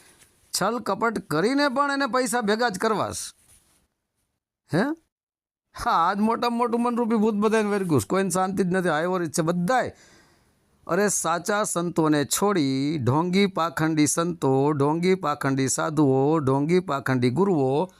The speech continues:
આ બધાય ધોળાધોળી જ કરે છે કે નહીં? ચેલિયું ચેલા મૂંડી મૂંડીને પૈસા જ ભેગા કરે છે કે નહીં? કારણ કે એના મનરૂપી ભૂતળું વેરગું છે. ચેલિયું ચેલા બનાવીને એના પૈસા ભેગા કરવા, ઈ પૈસાનું એને ભૂતળું વેરગું છે. હે?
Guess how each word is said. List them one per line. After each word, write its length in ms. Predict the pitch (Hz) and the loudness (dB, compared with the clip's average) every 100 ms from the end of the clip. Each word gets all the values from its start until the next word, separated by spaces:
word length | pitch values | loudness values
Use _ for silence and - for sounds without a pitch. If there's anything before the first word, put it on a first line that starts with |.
| - - | -20 -8
આ 80 | 160 | -4
બધાય 240 | 175 202 | 0 0
ધોળાધોળી 440 | 156 208 202 220 | 0 0 2 0
જ 80 | 214 | 0
કરે 180 | 247 247 | 0 0
છે 100 | 214 | 0
કે 80 | 131 | -2
નહીં? 160 | 110 - _ _ _ _ _ _ _ _ | -2 -4 _ _ _ _ _ _ _ _
ચેલિયું 300 | 202 233 233 | 0 0 2
ચેલા 200 | 220 226 | 2 0
મૂંડી 240 | 220 247 247 | 0 -2 0
મૂંડીને 420 | 226 220 170 147 _ _ _ _ _ _ _ _ _ _ | 0 0 -2 -4 _ _ _ _ _ _ _ _ _ _
પૈસા 280 | 202 214 226 | -2 0 0
જ 60 | 185 | 0
ભેગા 220 | 208 226 | 0 2
કરે 200 | 226 226 | 2 0
છે 120 | 202 | 0
કે 80 | 139 | 0
નહીં? 200 | 110 123 _ | -2 -4 _
કારણ 160 | 175 202 | -4 -2
કે 100 | 220 | 0
એના 100 | 254 | 0
મનરૂપી 380 | 233 247 262 247 | 0 0 0 2
ભૂતળું 340 | 226 262 302 | 2 2 2
વેરગું 280 | 294 202 123 | 2 2 2
છે. 180 | 101 123 _ _ _ _ _ _ _ _ - | 0 -6 _ _ _ _ _ _ _ _ 0
ચેલિયું 260 | 214 247 | 0 2
ચેલા 220 | 226 233 226 | 0 0 2
બનાવીને 480 | 240 262 233 196 | 0 0 0 0
એના 160 | 190 214 | 0 0
પૈસા 340 | 220 226 220 | 0 0 0
ભેગા 280 | 202 208 233 | 0 0 0
કરવા, 520 | 214 220 165 165 214 - - | 0 0 2 0 -2 -4 -2
ઈ 80 | |
પૈસાનું 440 | 175 233 220 240 208 | 0 0 0 0 -2
એને 100 | 214 | -2
ભૂતળું 380 | 233 285 415 381 | 0 0 0 2
વેરગું 380 | 202 143 113 | 2 2 0
છે. 40 | 127 - - - _ _ _ _ _ _ _ - | -2 -12 -20 -20 _ _ _ _ _ _ _ -4
હે? 80 | 147 | -2